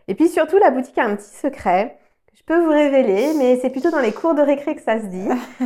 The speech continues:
Speaker 1: puisqu'en fait, j'ai un petit sous-sol dans laquelle j'ai installé, euh, dans le, un sous-sol dans lequel j'ai installé une boule à facettes et de la musique, et donc on fait la boom party.
Speaker 2: Oh là
Speaker 1: Voilà,
Speaker 2: là.
Speaker 1: donc je tire une petite trappe, les enfants descendent, et là, c'est, euh,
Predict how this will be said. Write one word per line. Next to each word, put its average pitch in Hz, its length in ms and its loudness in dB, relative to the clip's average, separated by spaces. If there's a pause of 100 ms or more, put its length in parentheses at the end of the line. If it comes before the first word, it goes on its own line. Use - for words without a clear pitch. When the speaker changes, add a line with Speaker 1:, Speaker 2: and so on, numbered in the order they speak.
(140)
Speaker 1:
puisqu'en 247 240 -4
fait, 330 180 0
j'ai 254 80 2
un 226 140 -2
petit 320 180 -2
sous-sol 240 600 0 (220)
dans 214 140 -6
laquelle 226 340 -4
j'ai 240 120 -4
installé, 214 580 -4
euh, 190 240 0
dans 185 100 -10
le, 185 100 -8 (560)
un 196 120 -14
sous-sol - 260 -14
dans 147 120 -10
lequel 262 340 0
j'ai 240 140 -4
installé 220 560 -4 (340)
une 208 140 -6
boule 247 180 0
à 254 80 4
facettes 226 600 0
et 208 60 -4
de 180 40 -6
la 196 80 0
musique, 196 460 -6
et 175 80 -10
donc 208 160 -10
on 170 80 -10
fait 285 120 -4
la 196 140 0
boom 254 380 -4
party. - 380 -8
Speaker 2:
Oh 202 120 -6 (480)
là 175 160 -4
Speaker 1:
Voilà, 220 420 2
Speaker 2:
là. 208 120 -2
Speaker 1:
donc 240 80 -2
je 247 80 2
tire 294 340 0
une 302 140 2
petite 277 320 -2
trappe, 269 360 -2
les 208 160 0
enfants 208 280 -2
descendent, 240 500 -2
et 190 100 -4
là, 196 180 -2
c'est, - 280 -8
euh, - 60 -6